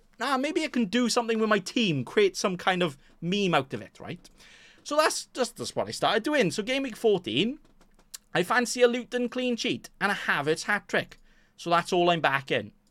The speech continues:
So yes, I did actually transfer in all the players that were currently injured, red flagged, apart from triple Luton defence and Havertz captain against Wolves. And do you know what? It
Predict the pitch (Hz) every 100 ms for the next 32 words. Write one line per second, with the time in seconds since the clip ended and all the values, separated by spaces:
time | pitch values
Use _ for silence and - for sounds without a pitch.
0 | _ _ _ _ _ _ - 175 180 135
1 | - - 214 220 160 127 - - 110 107
2 | 165 _ - _ - 214 208 - 220 220
3 | 226 269 254 - 185 185 156 170 175 202
4 | 180 170 156 131 117 120 214 - _ _
5 | _ - 151 175 135 - 151 135 185 -
6 | - _ _ _ _ _ 175 - 233 233
7 | 185 - 160 156 156 - _ - 233 247
8 | 247 226 190 - 185 160 170 147 143 175
9 | - - _ _ _ _ - 165 - -
10 | 156 147 - - - 175 - - 123 123
11 | 127 127 117 - 120 101 92 - 208 233
12 | 330 359 339 339 - 123 - - _ _
13 | _ _ 480